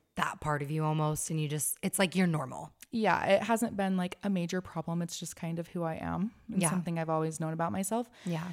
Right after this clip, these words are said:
Speaker 2: Um, it did not present itself as a major problem in my life until after I had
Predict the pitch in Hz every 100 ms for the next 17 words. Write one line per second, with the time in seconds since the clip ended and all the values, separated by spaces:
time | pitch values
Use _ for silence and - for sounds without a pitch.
0 | - _ 226 233 254 277 247 233 226 254
1 | 302 - 349 240 190 202 233 - 247 247
2 | 220 202 190 190 - 175 180 196 202 214
3 | 214 226 220 190 185 185 180 170 165 -
4 | 185 175 185 165 160 160